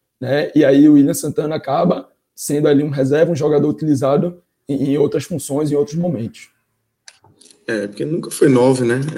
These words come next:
Speaker 2: Ele era mais de lado. Já não deve ter a mesma velocidade, então deve tá
Speaker 1: Não, é. Já há alguns
Speaker 2: É,
Speaker 1: anos que
Speaker 2: é.
Speaker 1: faz essa,
Speaker 2: É,
Speaker 1: tenta essa
Speaker 2: exatamente.
Speaker 1: mudança, mas também não tem tanto faro de gol pra ser um nove, né?
Speaker 2: Não, não, tem não.
Speaker 1: Aí,
Speaker 2: Tem
Speaker 1: assim,
Speaker 2: não.
Speaker 1: é,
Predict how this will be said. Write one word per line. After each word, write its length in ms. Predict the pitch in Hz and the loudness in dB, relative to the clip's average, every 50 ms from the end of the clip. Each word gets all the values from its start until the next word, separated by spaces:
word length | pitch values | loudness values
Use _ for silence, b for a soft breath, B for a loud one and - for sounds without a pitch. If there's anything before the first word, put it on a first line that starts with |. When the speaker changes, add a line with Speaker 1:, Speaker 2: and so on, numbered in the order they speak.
| 120 - _ - | -10 -10 _ -4
Speaker 2:
Ele 140 | 113 110 120 | -2 0 2
era 140 | 123 127 131 | 2 2 2
mais 200 | 135 143 143 135 | 0 2 4 4
de 60 | 127 | 6
lado. 400 | 117 107 107 120 131 135 131 123 - _ _ _ B B B B B B B B _ | 6 4 4 2 2 2 0 -2 -4 _ _ _ B B B B B B B B _
Já 180 | - 120 143 156 | 0 2 4 4
não 120 | 165 160 | 6 6
deve 160 | 156 151 151 | 4 4 4
ter 80 | 151 156 | 2 2
a 60 | 139 | 4
mesma 200 | 139 139 139 135 | 4 4 4 4
velocidade, 580 | 131 135 135 131 131 131 123 123 127 139 139 151 | 6 6 6 4 2 2 0 0 0 2 0 -2
então 240 | 143 - 151 147 | -2 -2 -4 -2
deve 200 | 147 147 143 135 | 0 0 0 0
tá 160 | 147 151 143 131 | -2 0 0 2
Speaker 1:
Não, 160 | 127 117 147 | 2 0 0
é. 140 | 156 127 117 B B B B B B | -2 -2 -4 B B B B B B
Já 160 | - 170 - 247 | 0 0 2 4
há 40 | |
alguns 320 | 262 - - 220 247 262 - | 4 4 4 6 4 4 4
Speaker 2:
É, 40 | 139 | 4
Speaker 1:
anos 360 | 117 95 214 - - 117 - | 2 2 2 2 0 0 -2
que 140 | - 120 113 | 0 0 0
Speaker 2:
é. 100 | - - | 2 2
Speaker 1:
faz 220 | 185 175 - - | 2 2 2 2
essa, 260 | 117 - - - - - | 0 -2 -2 -4 -2 0
Speaker 2:
É, 240 | - 135 131 127 | 2 4 4 4
Speaker 1:
tenta 160 | 120 151 240 247 | 4 4 2 0
essa 100 | - - | 0 0
Speaker 2:
exatamente. 220 | 151 185 196 190 | 0 2 2 2
Speaker 1:
mudança, 500 | 175 196 - 185 202 208 294 - 539 285 | 2 2 0 0 0 -4 -4 -4 -6 -4
mas 260 | 294 240 226 320 - - | -2 0 0 0 -2 -2
também 280 | - - 214 214 233 | 0 2 2 4 4
não 120 | 240 247 226 | 4 0 0
tem 160 | 226 247 240 | 0 -2 -2
tanto 400 | - - 208 214 214 220 - 359 | -2 -2 -2 -2 -2 0 -2 -2
faro 380 | - - - 175 175 208 214 | -2 -2 -4 -2 0 2 2
de 140 | 214 - 214 | 2 4 4
gol 220 | 202 151 151 160 175 | 4 4 4 2 2
pra 140 | 180 190 | 2 -2
ser 140 | - - - | -2 -2 -4
um 120 | 202 180 147 | -4 -4 -2
nove, 360 | 135 127 135 135 120 117 120 | 0 2 2 0 0 -2 -6
né? 160 | 113 143 151 - | -6 -6 -4 0
Speaker 2:
Não, 360 | 117 117 110 110 107 107 104 | 0 2 4 4 2 2 0
não, 240 | 104 101 101 98 98 - _ _ _ _ | -2 -4 -6 -8 -12 -18 _ _ _ _
tem 140 | - 104 | -6 -4
não. 160 | 101 - - 131 | -4 -4 -4 -2
Speaker 1:
Aí, 160 | 131 135 131 | -2 0 4
Speaker 2:
Tem 140 | 147 156 175 | 4 4 4
Speaker 1:
assim, 260 | 185 175 - - 160 | 4 0 -4 -6 -6
Speaker 2:
não. 80 | 139 | -4
Speaker 1:
é, 160 | 110 143 151 | -2 -2 -2